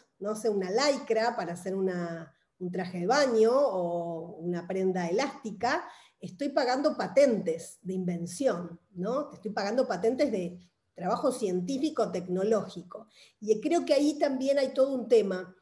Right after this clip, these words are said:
que cuando hablamos de economía circular, tratar de trabajar y tratar de impulsar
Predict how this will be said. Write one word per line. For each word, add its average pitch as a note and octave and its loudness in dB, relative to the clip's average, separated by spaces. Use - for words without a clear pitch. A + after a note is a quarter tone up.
que G3 -2
cuando G3+ -4
hablamos B3 0
de G3 0
economía G3+ 0
circular, A#3 -4
tratar C4 4
de G#3 4
trabajar G3 -2
y F#3 -4
tratar G#3 0
de D4 0
impulsar G#3+ -2